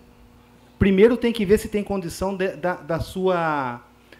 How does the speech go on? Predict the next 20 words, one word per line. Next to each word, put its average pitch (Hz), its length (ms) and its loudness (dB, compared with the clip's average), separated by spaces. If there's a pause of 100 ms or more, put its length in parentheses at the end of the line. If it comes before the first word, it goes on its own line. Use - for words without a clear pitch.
(400)
plenitude, 226 560 2
o 156 40 -2
valor 185 400 4
da 254 100 0
sua, 196 220 -6
do 175 100 -6
seu 175 140 2
direito 165 180 -4
de 160 60 -4
emenda 160 200 -2
impositiva, 160 720 -4 (320)
custear 202 640 0
totalmente 196 580 0
aquilo 180 300 -6
que 185 160 -6
é 170 60 -2
endereçado. 175 720 -4
Primeiro 151 300 2
ponto, 107 360 -6 (640)
tá? 127 260 -6